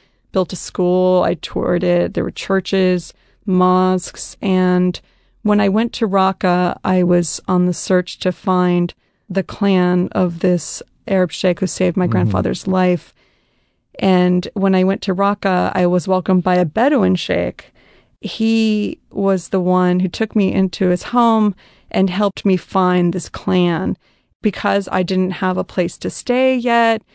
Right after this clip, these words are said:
Speaker 1: he insisted on me staying with his family,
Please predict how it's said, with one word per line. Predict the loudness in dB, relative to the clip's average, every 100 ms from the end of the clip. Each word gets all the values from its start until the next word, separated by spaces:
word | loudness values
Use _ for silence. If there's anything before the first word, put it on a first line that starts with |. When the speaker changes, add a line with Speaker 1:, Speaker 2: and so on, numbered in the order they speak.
| _ _
Speaker 1:
he | -2
insisted | -2 -2 -4 -2 -2 -2 0
on | 0 2
me | 2 0
staying | -2 0 2 2 0
with | -2
his | -4 -6
family, | -2 0 2 2 2 0